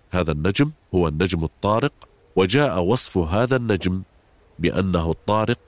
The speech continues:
في قوله تعالى: "والسماء والطارق، وما أدراك ما الطارق، النجم الثاقب". إذن لهذا النجم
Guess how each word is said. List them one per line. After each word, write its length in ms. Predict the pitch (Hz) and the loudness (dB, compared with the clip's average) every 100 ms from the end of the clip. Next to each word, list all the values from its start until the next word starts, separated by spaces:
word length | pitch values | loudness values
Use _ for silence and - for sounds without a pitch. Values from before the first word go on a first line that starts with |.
| _ - | _ -6
في 140 | 92 | -2
قوله 520 | 87 117 113 92 80 78 | 0 2 2 0 -2 -2
تعالى: 480 | 80 80 101 101 98 - - _ | -2 0 0 0 -2 -6 -20 _
"والسماء 840 | 85 90 - 87 85 85 85 85 80 - - | -2 0 0 2 2 0 0 -2 -4 -8 -4
والطارق، 880 | 80 87 - - 95 110 123 - 127 - _ _ - | -2 -2 -2 -2 0 0 -2 -2 -6 -8 _ _ -2
وما 520 | 87 82 82 78 - | 0 2 0 0 -2
أدراك 500 | 82 80 87 90 - | -2 0 0 -2 -4
ما 160 | 76 | -4
الطارق، 560 | 78 _ 107 113 113 123 - - _ _ 101 | -4 _ -2 0 0 -2 -6 -20 _ _ -4
النجم 520 | 85 76 92 87 85 | -4 -2 -2 0 -2
الثاقب". 500 | 82 - 101 - 76 - - _ _ _ _ - | -2 -2 -4 -4 -14 -16 -20 _ _ _ _ -2
إذن 280 | 98 85 76 | 0 0 -2
لهذا 380 | 78 95 90 | -2 0 0
النجم 480 | 82 82 113 147 156 | 0 -2 0 0 -2